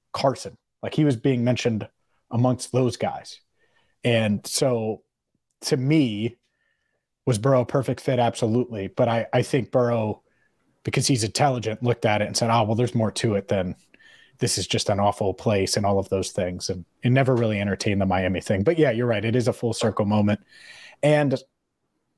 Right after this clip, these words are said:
it's wild to think of. Again, a, a twenty-four-year-old deciding to not j-, rejoin the, his Alabama teammates, his quarterback that helped him become a second-round pick,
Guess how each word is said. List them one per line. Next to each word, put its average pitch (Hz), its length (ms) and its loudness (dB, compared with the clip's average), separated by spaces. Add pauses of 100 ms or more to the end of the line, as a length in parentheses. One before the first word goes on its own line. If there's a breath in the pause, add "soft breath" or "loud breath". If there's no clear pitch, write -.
(160)
it's - 380 0 (400)
wild 156 480 4
to 160 60 0
think 170 280 0
of. 113 160 0
Again, 135 220 2
a, 104 160 -8
a 123 60 -6
twenty-four-year-old 127 960 2 (840)
deciding 131 520 2
to 113 340 0 (920)
not 120 340 2 (360)
j-, 127 180 -4
rejoin 131 680 2 (320)
the, 131 180 -2
his 120 180 0
Alabama 123 420 2
teammates, 110 400 0
his 123 100 0
quarterback 117 640 -2 (240)
that 107 120 0
helped 123 180 0
him 113 80 -2
become 110 240 -2
a 104 40 -6
second-round 110 540 0
pick, - 320 -4